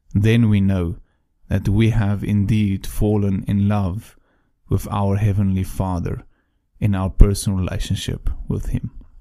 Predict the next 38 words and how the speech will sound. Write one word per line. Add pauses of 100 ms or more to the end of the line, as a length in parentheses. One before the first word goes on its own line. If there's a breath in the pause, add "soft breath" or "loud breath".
(560)
And
I
mean,
there
is
much
more
we
can
say. (600 soft breath)
And
maybe
you
are
saying,
"But, (300 soft breath)
but
I
love
God. (720)
I
love
God,
but
I
don't
want
to
go
to
church." (180)
<laughs>
Friend,
I
would
love,
I
would,